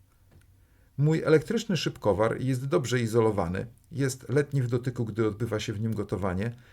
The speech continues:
a zatem zużywa minimalną możliwą ilość energii elektrycznej. Sprzęt.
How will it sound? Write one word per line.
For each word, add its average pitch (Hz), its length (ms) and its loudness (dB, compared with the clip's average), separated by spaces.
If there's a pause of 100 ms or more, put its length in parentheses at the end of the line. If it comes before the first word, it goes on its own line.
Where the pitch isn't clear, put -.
(140)
a 107 100 -2
zatem 113 340 2
zużywa 117 460 -2
minimalną 156 580 2
możliwą 120 560 -2
ilość 160 400 -2
energii 104 440 -2
elektrycznej. - 640 -10 (720)
Sprzęt. - 640 -2